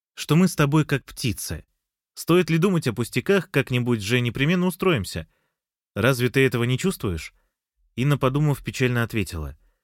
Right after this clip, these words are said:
"Я это чувствую, милый, только через тебя". Она взяла его руку к себе на колени, погладила, улыбнулась, и потом новым и ласковым, и деловитым голосом, совершенно как мать,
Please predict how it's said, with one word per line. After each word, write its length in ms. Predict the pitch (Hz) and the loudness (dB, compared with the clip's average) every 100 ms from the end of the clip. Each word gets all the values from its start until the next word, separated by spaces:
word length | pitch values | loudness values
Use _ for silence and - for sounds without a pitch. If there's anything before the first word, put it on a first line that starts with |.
| _ _ _ - | _ _ _ -6
"Я 220 | 131 143 | 0 0
это 140 | - | -2
чувствую, 420 | - 127 - 92 | -4 -4 -4 -4
милый, 400 | 87 85 76 67 _ _ _ _ _ | -4 -4 -6 -10 _ _ _ _ _
только 300 | - 143 - | -4 -4 -4
через 300 | - 107 104 | -4 -4 -4
тебя". 380 | - 90 76 67 _ _ _ _ _ _ | -6 -6 -6 -8 _ _ _ _ _ _
Она 200 | 117 139 | -2 0
взяла 280 | 160 147 147 | 2 2 4
его 200 | 139 113 | 4 4
руку 260 | 123 117 95 | 0 -2 -8
к 60 | |
себе 260 | - 90 90 | -6 -4 -2
на 80 | 87 | -2
колени, 460 | 90 104 156 147 | -4 -2 0 0
погладила, 840 | 135 95 85 101 143 131 113 95 - _ _ - | -2 -4 -2 0 0 0 -2 -4 -6 _ _ -4
улыбнулась, 800 | 104 90 85 107 127 98 - - _ _ _ _ - | -2 0 0 0 0 -2 -6 -18 _ _ _ _ -8
и 60 | 110 | -2
потом 340 | 147 196 170 | 0 2 2
новым 400 | 170 175 123 107 | 4 2 0 0
и 20 | |
ласковым, 640 | 110 147 147 - 87 85 95 | 2 2 0 -2 -2 -2 -2
и 20 | |
деловитым 540 | 110 139 175 156 110 | 0 0 0 -2 -2
голосом, 460 | 101 139 127 - 101 | 0 0 0 -2 -6
совершенно 560 | 107 117 123 202 170 | -2 -2 -2 -2 -2
как 240 | - 95 90 | -2 -4 -4
мать, 360 | 92 101 - | -2 -2 -4